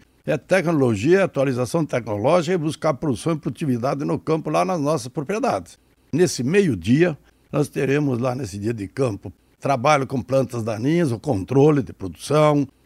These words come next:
o manejo dos sistemas agrícolas, impacto na produtividade, na lucratividade, manejo de doenças,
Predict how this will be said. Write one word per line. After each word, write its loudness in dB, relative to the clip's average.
o 2
manejo 4
dos -4
sistemas -4
agrícolas, 0
impacto -2
na -4
produtividade, -6
na -4
lucratividade, 0
manejo 0
de 0
doenças, -2